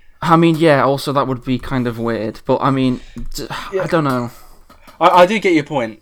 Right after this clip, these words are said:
Speaker 2: Uh, I didn't
Speaker 1: Also,
Speaker 2: think about
Speaker 1: another
Speaker 2: that.
Speaker 1: gripe I had with the film. Okay, uh, actually, no, I'll let you, I'll let you speak first. <laughs>
Speaker 2: I was gonna say, I do understand your point you had, um, and I think, yeah, that the, the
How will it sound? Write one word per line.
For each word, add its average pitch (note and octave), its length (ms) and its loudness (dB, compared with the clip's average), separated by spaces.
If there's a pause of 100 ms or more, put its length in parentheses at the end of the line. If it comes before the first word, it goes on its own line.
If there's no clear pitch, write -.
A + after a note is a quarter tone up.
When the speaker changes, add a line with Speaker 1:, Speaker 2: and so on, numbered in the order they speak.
Speaker 2:
Uh, - 40 -8
I B2+ 180 2
didn't B2 120 4
Speaker 1:
Also, G3+ 160 4 (120)
Speaker 2:
think D#3 100 2
about D#3 120 4
Speaker 1:
another E3+ 180 4
Speaker 2:
that. C3+ 100 0
Speaker 1:
gripe C3+ 220 4
I - 20 -12
had C3 140 -4
with B2 80 -2
the A#2+ 60 -4
film. A#2+ 260 -4
Okay, B2+ 240 -2
uh, A2 180 0
actually, - 160 -8
no, G2+ 120 -4
I'll - 100 -6
let - 180 -14
you, - 160 -8
I'll - 60 -2
let - 80 -2
you - 40 -10
speak - 180 -12
first. - 260 -12
<laughs> - 40 -14
Speaker 2:
I - 420 -4
was C#3 100 2
gonna C3+ 60 -4
say, C#3+ 100 2
I C#3 160 4
do F3+ 120 2
understand C#3+ 300 0
your B2+ 80 -8
point A#2+ 180 -8
you A#2 80 -12
had, A2+ 300 -10
um, A#2 460 -8 (540)
and A#2+ 600 -6
I B2 100 -8
think, C3+ 200 -8
yeah, A#2+ 200 0 (560)
that B2 220 -8
the, B2 260 -6 (100)
the A#2+ 320 -4